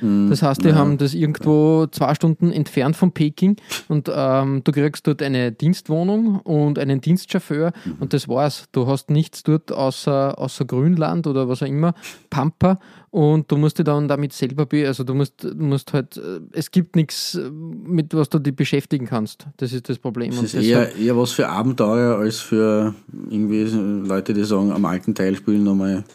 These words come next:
Speaker 1: gut
Speaker 2: Genau,
Speaker 1: Fußball,
Speaker 2: richtig,
Speaker 1: ne?
Speaker 2: richtig.
Speaker 1: Mhm.
Speaker 2: Äh, und, und vor allem viele wollen das ja als Globetrotter dann ja auch was vom Land sehen im Sinne von, von, von der Hauptstadt oder von der Kultur oder, und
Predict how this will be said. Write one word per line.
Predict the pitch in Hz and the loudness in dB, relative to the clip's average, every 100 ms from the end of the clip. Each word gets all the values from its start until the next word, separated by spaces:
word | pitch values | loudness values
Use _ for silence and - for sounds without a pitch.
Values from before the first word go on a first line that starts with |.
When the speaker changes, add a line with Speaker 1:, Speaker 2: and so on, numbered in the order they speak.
| - _ | -20 _
Speaker 1:
gut | - 101 | -4 -2
Speaker 2:
Genau, | 147 120 | 0 0
Speaker 1:
Fußball, | 117 | 0
Speaker 2:
richtig, | 95 95 | -2 -2
Speaker 1:
ne? | 123 | -4
Speaker 2:
richtig. | 117 - 95 - | -4 -6 -4 -6
Speaker 1:
Mhm. | |
Speaker 2:
Äh, | - 120 | -4 -2
und, | 120 147 131 | -2 -2 -4
und | 156 135 | -4 -4
vor | 143 | -2
allem | 131 135 139 | -2 -2 -6
viele | - 143 151 139 | -6 0 2 2
wollen | 131 131 | 0 -2
das | 131 | -2
ja | 135 | 0
als | 131 - - | 0 -4 -4
Globetrotter | 123 156 - 131 135 147 | -2 -2 -4 -4 -2 -2
dann | 131 127 135 | 0 -2 -2
ja | 127 127 117 | -2 -2 -2
auch | |
was | 120 | -4
vom | - 135 120 | -6 -4 -2
Land | 110 127 | -4 -6
sehen | - 120 127 | -4 -4 -2
im | 123 | -4
Sinne | - 127 120 | -4 -2 -2
von, | - 123 - - - - | -2 -4 -4 -20 -20 -20
von, | - 131 120 | -6 0 0
von | - 131 | 0 -2
der | 123 | 0
Hauptstadt | 131 - - 127 | -2 -2 -4 -2
oder | 131 120 | -2 -2
von | 127 | -4
der | - | -2
Kultur | 139 - 131 139 135 | -4 -2 0 2 2
oder, | 123 123 | 2 -2
und | 123 | -4